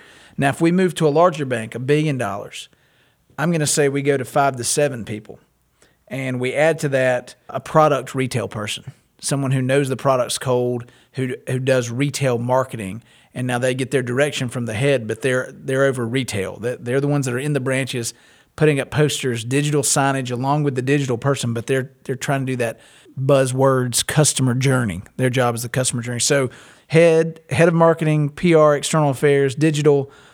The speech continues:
sales training, and then, um, your product specialist. And when I say product specialist, like, they may have a line, like,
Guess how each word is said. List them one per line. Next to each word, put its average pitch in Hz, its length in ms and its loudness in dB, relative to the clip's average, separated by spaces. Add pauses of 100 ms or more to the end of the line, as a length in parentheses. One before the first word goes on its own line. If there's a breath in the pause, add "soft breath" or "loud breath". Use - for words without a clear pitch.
(260 soft breath)
sales 156 400 2
training, 143 540 0
and 127 140 -2
then, 131 280 -2 (140)
um, 117 420 -6 (160)
your 139 140 -6
product 139 420 2
specialist. 117 760 -4 (100)
And 127 180 -4
when 131 80 0
I 123 40 0
say 123 140 0
product 131 280 2
specialist, 127 220 -4
like, 123 160 -2
they 135 120 2
may 135 120 2
have 131 180 2
a 123 140 2
line, 123 320 -2
like, 123 200 -4